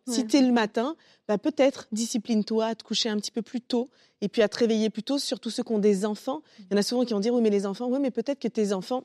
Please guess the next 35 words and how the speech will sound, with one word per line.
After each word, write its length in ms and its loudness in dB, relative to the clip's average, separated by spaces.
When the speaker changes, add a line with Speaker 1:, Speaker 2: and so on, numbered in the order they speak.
Speaker 1:
je, 100 -10
je, 220 4
je 160 4
dis, 280 4
on 80 4
parle 180 2
d'un 120 4
monde 220 4
idéal, 400 4
Speaker 2:
Mhm. 40 -4
Speaker 1:
chacun 320 0
l'adapte 480 2
comme 180 0
il 100 0
peut, 220 -2
Speaker 2:
Mhm. 100 -6
Speaker 1:
mais 180 4
par 240 -6
exemple, 220 2
si 160 -4
les 160 4
enfants 320 -2
dorment 440 2
jusqu'à 380 -6
six 280 -6
heures, 80 0
jusqu'à 260 -6
sept 260 -6
heures 100 0
et 60 -2
que 60 -14
tu 120 -8
sais, « 200 -4
Bon, 140 -2
bah, 160 -4